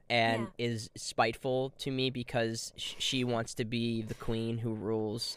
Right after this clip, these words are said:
Speaker 1: everything
Speaker 2: <laughs>
Speaker 1: and, and us. So, uh, but, uh, t-, we, they, their names have evolved from
Speaker 2: <laughs>
Speaker 1: I'll give you the quick lowdown 'cause this is the most important part of any podcast interview, right, is getting to know each other's
Speaker 2: Kitties.
Speaker 1: cats.
Speaker 2: Yes.
Speaker 1: I have Luna,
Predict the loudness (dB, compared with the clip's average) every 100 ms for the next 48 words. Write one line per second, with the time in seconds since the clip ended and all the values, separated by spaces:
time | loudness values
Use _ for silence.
0 | -2 0 0 0 0 -2 0 2 2 0
1 | 0 0 2 0 0 -6 -10 -14 -18 -16
2 | -2 2 2 2 -2 -6 -4 -2 0 0
3 | -2 -4 -4 4 4 4 -2 -4 -4 -4
4 | -10 -12 -6 -6 -2 0 0 2 6 6
5 | 6 6 8 8 6 4 6 6 6 6
6 | 10 12 12 10 8 0 -16 -20 _ 0
7 | 4 6 4 0 -2 -10 -16 -20 -20 -6
8 | 0 2 4 4 4 6 4 6 6 8
9 | 6 4 0 0 0 0 2 4 4 2
10 | 2 2 2 4 4 6 6 4 4 -2
11 | -10 -16 -10 10 10 10 8 8 6 2
12 | 0 2 4 4 2 0 0 0 0 2
13 | 2 0 2 2 2 -8 -12 -12 -10 -2
14 | 2 6 6 4 0 4 8 8 8